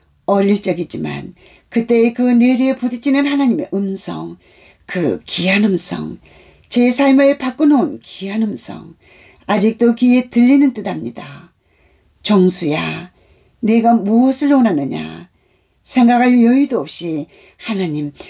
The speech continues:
저는 돈이 필요합니다." 그 얘기가 나오려고 그러는데 그 얘기 안 나왔어요.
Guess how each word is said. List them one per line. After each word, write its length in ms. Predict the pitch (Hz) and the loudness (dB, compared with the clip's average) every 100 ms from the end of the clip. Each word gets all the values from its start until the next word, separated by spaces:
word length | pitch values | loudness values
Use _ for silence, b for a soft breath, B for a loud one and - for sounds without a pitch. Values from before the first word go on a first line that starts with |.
| B | B
저는 340 | - 185 180 175 | -2 2 2 2
돈이 400 | 190 180 196 190 | 2 2 2 0
필요합니다." 840 | 254 262 262 175 - 156 156 160 b b b b b | 0 2 2 0 -6 -12 -14 -18 b b b b b
그 340 | - 240 254 240 | -2 2 4 6
얘기가 640 | 233 254 - 151 139 147 - | 4 2 -2 -6 -4 -4 -4
나오려고 560 | 185 175 196 202 226 | 0 0 0 -2 -2
그러는데 640 | 240 254 233 147 147 147 B B B | 0 2 2 2 -4 -8 B B B
그 160 | - 208 | -4 0
얘기 320 | 185 147 139 - | 0 0 -4 -6
안 160 | 175 170 | -6 -4
나왔어요. 720 | 196 220 - 151 156 156 | -4 -4 -6 -8 -10 -14